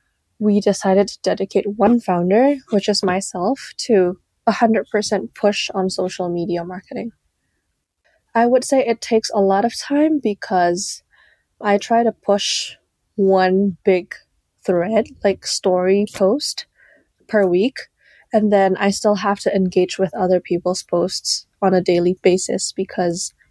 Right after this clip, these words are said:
the rule of thumb is you have to give more and then take. So give, give, give by engaging with other people's tweet, liking it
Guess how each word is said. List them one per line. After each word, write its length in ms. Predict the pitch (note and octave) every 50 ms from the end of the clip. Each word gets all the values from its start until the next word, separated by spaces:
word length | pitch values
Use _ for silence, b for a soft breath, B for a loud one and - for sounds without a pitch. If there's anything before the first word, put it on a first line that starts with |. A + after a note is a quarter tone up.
| _ _ _ _ _ _ -
the 120 | G3 F3
rule 220 | F3+ F#3+ G3 G3
of 80 | G3+ F#3+
thumb 440 | - - - G3 F#3 F#3 G3 G3 - -
is 300 | - G3 F#3+ - - -
you 140 | G3+ G3+ F#3
have 180 | F#3+ G3 F#3+ -
to 140 | - F#3+ F#3 - -
give 280 | - G3+ G#3 G#3+ G#3 -
more 540 | A3 G#3 G3+ G3 F#3+ F#3 F#3 F#3+ G3 G3 - _
and 140 | - F#3 F3+
then 140 | F3+ F3 F3
take. 360 | F3 - G3 - - - -
So 220 | - - F#3 E3+ - -
give, 280 | - A#3 A3 A3 A3+ - -
give, 320 | - G#3 G3+ G3 G3+ -
give 340 | - G#3 G3 G3 G3 G3+ - _ b b b b b b _
by 140 | - G3+ -
engaging 480 | - F#3 F#3+ F3+ F3+ F3 F3 - F#3+ G3
with 160 | F3 F3+ -
other 240 | F#3+ G3+ A#3+ B3+ A#3+
people's 420 | - A3+ G#3+ - A3+ A3+ - -
tweet, 360 | - - - G#3 G3+ F#3+ - _ b b b b b b b b b b
liking 520 | F#3+ F3+ F3+ G#3+ - - G#3 G3+ G#3 G#3
it 280 | G3+ G3 G3 F#3 -